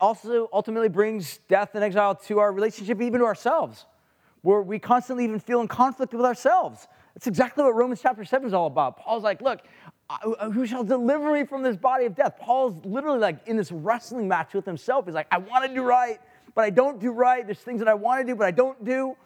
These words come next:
What's going on here? Paul is basically saying, "Even in my own flesh, I feel like I'm in exile." And here's the big point that I think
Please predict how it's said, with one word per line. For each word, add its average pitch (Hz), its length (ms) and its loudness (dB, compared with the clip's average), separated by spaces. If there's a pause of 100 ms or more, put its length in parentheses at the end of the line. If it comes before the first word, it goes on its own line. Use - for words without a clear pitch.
(360)
What's 220 160 -8
going 254 180 4
on 254 80 2
here? 185 100 -2
Paul 220 340 0
is 202 40 -4
basically 175 360 -6
saying, 139 300 -6 (200)
"Even 202 340 -8
in 175 200 -12
my 151 180 -8
own 131 180 -12 (280)
flesh, 147 680 -4 (520)
I - 80 -20
feel 139 200 -10
like 113 140 -8
I'm 98 120 -12
in 95 60 -14
exile." 82 540 -18 (2500)
And 139 100 -8
here's 214 560 -2
the - 60 -12
big 135 380 -4 (180)
point 131 340 -4
that 117 80 -8
I 113 40 -8
think 139 340 -6